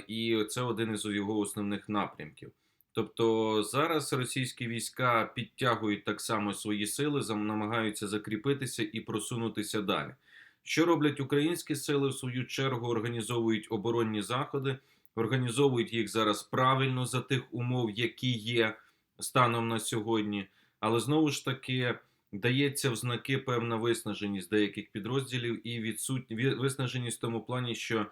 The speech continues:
ще потрібно більше зброї. Артилерійські снаряди дійсно почали надходити, і, а, артилерія почала працювати краще.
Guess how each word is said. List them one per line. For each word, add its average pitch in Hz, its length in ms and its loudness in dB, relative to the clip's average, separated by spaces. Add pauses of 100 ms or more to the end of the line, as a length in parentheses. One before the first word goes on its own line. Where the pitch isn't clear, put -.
(360)
ще 131 300 2
потрібно 123 500 -2
більше 113 420 -2
зброї. 101 460 0 (280)
Артилерійські 151 680 4
снаряди 123 460 -2
дійсно 113 460 0
почали 104 420 0
надходити, 135 760 -2 (400)
і, 123 280 0 (1000)
а, 113 80 -4 (420)
артилерія 127 600 2
почала 107 440 0
працювати 104 560 -2
краще. 127 580 0